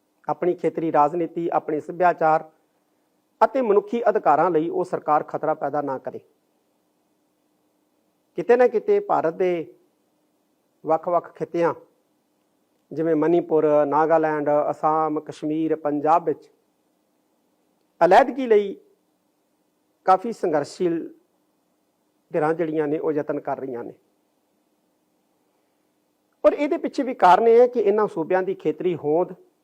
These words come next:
ਇਹਨਾਂ ਸੂਬਿਆਂ ਦੀ ਬੋਲੀ, ਸੱਭਿਆਚਾਰਕ, ਭੂਗੋਲਿਕ ਖਾਸੇ ਲਈ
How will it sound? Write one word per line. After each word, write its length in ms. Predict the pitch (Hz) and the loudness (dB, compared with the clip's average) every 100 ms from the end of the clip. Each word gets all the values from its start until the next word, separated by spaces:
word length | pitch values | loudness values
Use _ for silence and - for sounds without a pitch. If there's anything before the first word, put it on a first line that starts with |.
| _ _ | _ _
ਇਹਨਾਂ 200 | 165 180 | -6 -4
ਸੂਬਿਆਂ 360 | 175 156 147 170 | -4 -6 -2 -2
ਦੀ 120 | 156 | -2
ਬੋਲੀ, 440 | 135 156 160 170 170 | -4 -2 -2 -2 -4
ਸੱਭਿਆਚਾਰਕ, 840 | - 165 190 175 170 151 156 156 151 147 - | -6 -2 0 2 2 2 0 -2 -4 -6 -6
ਭੂਗੋਲਿਕ 400 | 160 143 160 - | -4 -2 -4 -6
ਖਾਸੇ 360 | - 156 147 175 | -6 -4 -4 -4
ਲਈ 200 | 156 135 | -4 -6